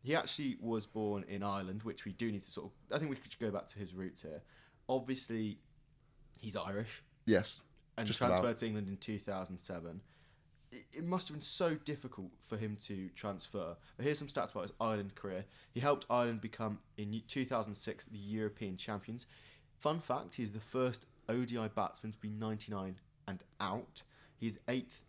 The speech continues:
Speaker 1: highest Irish O D I run scorer, still only playing for three years. He scored one hundred for Ireland and first double hundred for Ireland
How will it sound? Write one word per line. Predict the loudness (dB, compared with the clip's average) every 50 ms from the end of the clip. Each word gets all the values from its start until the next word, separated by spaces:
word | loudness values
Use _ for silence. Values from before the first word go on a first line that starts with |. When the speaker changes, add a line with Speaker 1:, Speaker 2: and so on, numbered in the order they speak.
| -20 -20
Speaker 1:
highest | -16 -6 -4 -2 -2 -2 -2 -4 -10 -6 -2
Irish | -2 0 0 -2 -4 -4 -4
O | -2 0 2
D | 2 0
I | 0
run | 0 0 -2 -2 -4
scorer, | -6 -6 -6 -6 -4
still | -4 -4 -2 -2 0 0 0
only | 0 -2 -2
playing | -4 -4 -6 -6 -6
for | -8 -14 -18 -8
three | -4 -4 -2 -2
years. | -2 -2 -4 -4 -6 -10 -14 -18 -20 -20 -20 -10
He | -10 -8
scored | -4 -2 -2 0 2
one | 2 2 2
hundred | 2 0 -4 -4 -6 -6
for | -6 -2 0
Ireland | 0 0 0 -2 -4 -6
and | -6 -8 -8 -8 -10
first | -6 -2 -2 -2 -2 -4 -8 -14 -14 -4
double | 0 0 0 0 0 -4
hundred | -4 -6 -8 -8 -8 -6
for | -6 -4
Ireland | -2 -2 -2 -2 -4